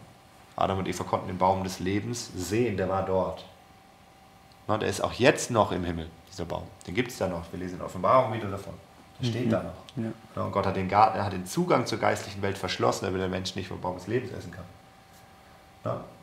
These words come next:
Speaker 1: Ach, nach dem Sündenfall. Und das heißt, die unsichtbare und sichtbare Welt war eins und Adam und Eva waren in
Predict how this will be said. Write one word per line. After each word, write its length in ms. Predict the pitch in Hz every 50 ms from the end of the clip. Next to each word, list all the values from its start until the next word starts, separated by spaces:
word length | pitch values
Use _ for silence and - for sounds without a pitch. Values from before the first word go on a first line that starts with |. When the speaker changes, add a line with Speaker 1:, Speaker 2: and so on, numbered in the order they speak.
| -
Speaker 1:
Ach, 180 | - 92 90 -
nach 160 | 92 92 90 -
dem 120 | 92 87
Sündenfall. 440 | - 95 92 92 - - - 80 82 - - - - - - - - - - - - - - - - - - -
Und 120 | 220 202
das 80 | 85 -
heißt, 180 | 101 98 - -
die 60 | -
unsichtbare 480 | - 135 151 151 151 - - 131 123 117
und 100 | 107 101 -
sichtbare 380 | 120 117 - - 107 107 104 101
Welt 260 | 101 101 101 - - - - - - - - -
war 340 | - 98 95 92 87 - -
eins 480 | 98 101 113 147 180 208 - - - - - - - - - - - - - - - - -
und 160 | - - 85
Adam 220 | - 107 131 127 123
und 100 | 113 -
Eva 280 | 110 123 - 123 110
waren 180 | 101 - 101 104
in 100 | 101